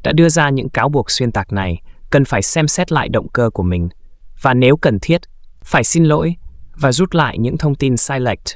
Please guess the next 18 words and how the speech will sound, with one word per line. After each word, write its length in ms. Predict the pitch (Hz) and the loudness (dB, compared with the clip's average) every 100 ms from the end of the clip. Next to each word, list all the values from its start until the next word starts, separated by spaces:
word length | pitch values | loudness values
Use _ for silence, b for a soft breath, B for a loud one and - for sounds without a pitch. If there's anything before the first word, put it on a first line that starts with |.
| - | -10
mà 120 | 98 | -8
họ 220 | 90 101 - | -4 -6 -6
đã 120 | - | -8
công 180 | 110 104 | -4 -4
bố. 260 | 90 95 151 - - - - - - - - - | -2 -4 -6 -12 -20 -20 -20 -20 -20 -20 -16 -4
Sự 180 | - 175 | -2 0
phẫn 240 | 190 175 | 0 4
nộ 180 | 202 - | 4 2
trong 180 | - 139 | -2 0
công 180 | 135 | -2
chúng 360 | 131 123 117 175 | 0 0 0 -2
không 240 | - - 170 | -4 0 2
chỉ 140 | - 120 | 2 0
là 120 | 101 | -2
phản 200 | - 82 | -4 -6
ứng 200 | 110 131 | -2 2
nhất 140 | 170 | 2
thời, 300 | - 104 87 | 0 -4 -4